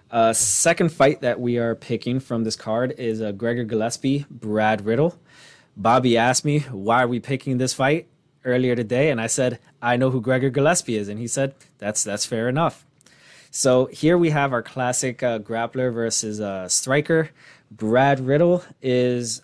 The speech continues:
a, an experienced kickboxer, actually out of Israel Adesanya's gym,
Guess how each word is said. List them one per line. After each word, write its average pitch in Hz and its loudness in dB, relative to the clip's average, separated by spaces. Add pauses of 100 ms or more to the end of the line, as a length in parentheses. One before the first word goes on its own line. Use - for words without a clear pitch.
(180)
a, 117 -6
an 123 -10
experienced 135 -2
kickboxer, 170 -2
actually 127 -2
out 120 -2
of 117 -2
Israel 131 0
Adesanya's 123 -4
gym, 143 -2